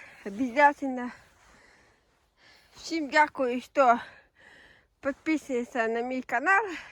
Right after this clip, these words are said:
ставить підбайки. Всім дуже велике дякую.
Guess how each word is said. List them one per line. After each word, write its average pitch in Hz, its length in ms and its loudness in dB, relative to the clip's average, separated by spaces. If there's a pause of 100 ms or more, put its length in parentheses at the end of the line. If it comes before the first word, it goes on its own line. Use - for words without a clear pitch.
(120)
ставить 233 460 0
підбайки. 320 760 0 (1120)
Всім 285 340 -8
дуже 262 260 -4
велике 262 360 -6
дякую. 330 520 0